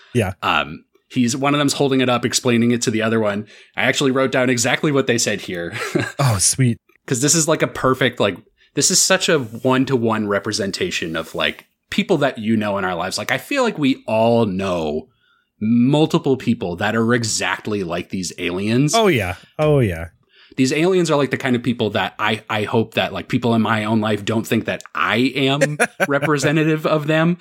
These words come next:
Speaker 2: Like, I hope no one watches this episode and goes like, "Oh, man, that reminds me of Nick."
Speaker 1: <laughs> Well, I mean, uh, bad news.
Speaker 2: Uh-oh.
Speaker 1: <laughs> 'Cause when I watched it.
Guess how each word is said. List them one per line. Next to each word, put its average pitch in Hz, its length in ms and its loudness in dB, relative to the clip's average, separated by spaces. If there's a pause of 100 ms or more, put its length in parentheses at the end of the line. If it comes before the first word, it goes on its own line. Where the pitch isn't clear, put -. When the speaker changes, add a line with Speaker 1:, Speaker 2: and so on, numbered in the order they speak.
(160)
Speaker 2:
Like, 131 140 0
I 143 80 2
hope 185 240 -2
no 151 160 2
one 135 280 2
watches 113 360 0
this 117 240 -2
episode 107 460 0
and 104 140 0
goes 101 200 -2
like, 90 200 -4
"Oh, 78 180 2
man, 76 280 0
that 104 180 -2
reminds 82 340 -2
me 80 80 -2
of 69 100 -6
Nick." 76 420 -6 (200)
Speaker 1:
<laughs> - 400 -2 (380)
Well, 143 100 -2
I 139 60 -2
mean, 139 180 0
uh, 127 380 0
bad 147 280 -2
news. 131 440 0 (640)
Speaker 2:
Uh-oh. - 480 -2
Speaker 1:
<laughs> - 120 -12
'Cause 135 160 2
when 120 100 2
I 151 160 2
watched 113 420 0
it. 90 180 -4